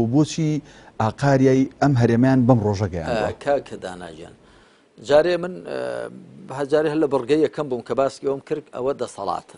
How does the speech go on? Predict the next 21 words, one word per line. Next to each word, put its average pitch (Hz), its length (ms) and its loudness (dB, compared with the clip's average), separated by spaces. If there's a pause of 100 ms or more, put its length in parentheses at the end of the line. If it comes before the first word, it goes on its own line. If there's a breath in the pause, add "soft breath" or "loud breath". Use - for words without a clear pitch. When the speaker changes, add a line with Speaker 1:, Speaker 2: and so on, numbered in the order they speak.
(100)
Speaker 2:
دەسەڵات 139 380 2 (100)
بە - 120 -8
گشتیکی 110 360 -12
خەڵکە. - 280 -18 (400)
سەرۆت 135 260 -6
و 127 40 -12
سامانی 127 500 -10
بە 104 120 -14
هەمان 120 300 -10
شێوە، 101 240 -8
با 123 140 -2
جارێ 127 180 -4
ئەوەش 135 160 -4 (100)
تەواوکەین. 101 500 -10 (960 soft breath)
ئەگەر 170 260 -6
تەماشای 160 320 -8
قورئان 139 380 -6
بکەین 117 340 -12
لە 117 40 -10
دەیان 127 320 -8
ئاەتدا، 95 480 -12